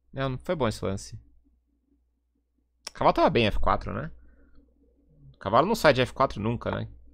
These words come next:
Lance criminoso que eu fiz aqui. Bom, agora ele me deu mais essa casa aqui. Já vou explicar, gente. O que que são,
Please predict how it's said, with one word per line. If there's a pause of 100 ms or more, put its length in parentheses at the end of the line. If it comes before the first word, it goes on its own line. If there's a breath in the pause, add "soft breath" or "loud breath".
Lance
criminoso
que
eu
fiz
aqui.
Bom, (440 soft breath)
agora
ele
me
deu
mais
essa
casa
aqui. (520)
Já
vou
explicar,
gente. (1300)
O
que
que
são,